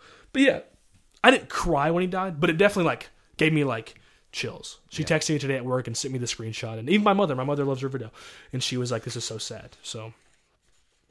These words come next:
Speaker 1: you
Speaker 2: I
Speaker 1: got
Speaker 2: got
Speaker 1: a list of dead people there.
Speaker 2: <laughs> I got a list of dead people.
Speaker 1: Well, some people that aren't dead.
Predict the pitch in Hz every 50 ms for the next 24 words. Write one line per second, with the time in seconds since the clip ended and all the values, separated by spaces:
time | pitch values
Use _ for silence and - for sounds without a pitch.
0 | _ _ _ - - - - _ _ - - _ _ _ _ _ _ _ _ _
1 | _ _ - _ - 151 180 170 156 151 175 175 - 131 117 117 123 139 123 -
2 | - 143 - - - - 87 - - - - - - - - - - - - -
3 | - - - - 349 - - - - 254 247 - - - - - 143 156 165 160
4 | 156 151 147 139 - 117 107 113 123 123 113 - - 113 135 175 175 165 - -
5 | 226 247 240 202 143 - - 135 143 143 127 117 - - 120